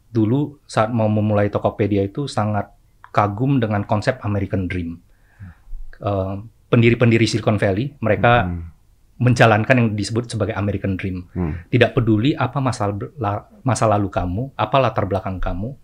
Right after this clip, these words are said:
Speaker 1: tapi apa yang kamu ingin bangun ke depan. Buat saya itu penting banget. Kenapa? Karena dalam pengalaman saya bangun Tokopedia, saya mengalami itu.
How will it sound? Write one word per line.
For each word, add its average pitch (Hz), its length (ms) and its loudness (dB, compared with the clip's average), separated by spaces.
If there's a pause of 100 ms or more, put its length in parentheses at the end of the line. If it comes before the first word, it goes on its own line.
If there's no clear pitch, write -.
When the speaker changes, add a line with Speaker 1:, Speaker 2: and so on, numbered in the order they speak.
(240)
Speaker 1:
tapi 110 220 -4
apa 123 260 -2
yang 139 140 0
kamu 117 280 0
ingin 113 220 0
bangun 107 300 0
ke 104 140 -4
depan. 90 400 -8 (440)
Buat 117 160 0
saya 120 240 0
itu 151 240 -2
penting 110 320 -2
banget. 90 380 -4
Kenapa? 107 420 -4
Karena 135 320 -2
dalam 117 220 0
pengalaman 104 420 -2
saya 101 160 -2
bangun 98 320 -2
Tokopedia, 104 640 -6
saya 131 140 -2
mengalami 101 500 -2
itu. 92 320 -8